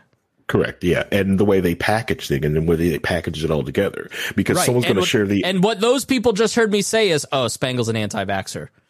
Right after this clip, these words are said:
Speaker 2: because you can't have a fucking nuanced conversation anymore with these people.
Speaker 1: Right, because they'll, they'll sit there and they'll, like,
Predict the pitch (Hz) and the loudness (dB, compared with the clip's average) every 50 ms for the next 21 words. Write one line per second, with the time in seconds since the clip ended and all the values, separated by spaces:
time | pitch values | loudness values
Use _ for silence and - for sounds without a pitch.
0 | _ _ _ _ - 123 98 - 127 123 151 143 214 190 190 165 - 226 208 196 | _ _ _ _ -12 -10 -10 -8 -6 -4 -2 0 0 0 0 0 -2 0 0 0
1 | 202 196 185 190 - - 190 175 - 175 170 160 160 160 160 156 143 - - - | 0 2 0 0 0 0 -2 0 0 0 2 2 4 4 2 2 0 -2 -2 -2
2 | 151 135 127 131 123 - 196 208 214 - 147 117 101 95 92 92 90 85 87 90 | -2 0 0 -2 0 0 2 2 2 0 -2 -2 -4 -4 -4 -4 -6 -6 -6 -6
3 | 90 - 95 87 - - - 87 - - - - _ _ _ _ _ _ _ _ | -6 -8 -10 -12 -10 -12 -12 -12 -12 -14 -16 -18 _ _ _ _ _ _ _ _
4 | _ _ _ _ _ _ _ - 226 185 - - - 302 - - 202 180 180 170 | _ _ _ _ _ _ _ 0 0 0 0 -2 -2 -2 0 0 0 2 2 2
5 | - 143 151 - - 123 - - 147 147 147 - 208 202 - 156 139 127 120 113 | 2 2 2 2 2 -2 0 2 0 0 2 0 -2 0 2 2 4 4 4 4
6 | 107 104 98 - 104 98 - | 2 2 2 2 2 0 0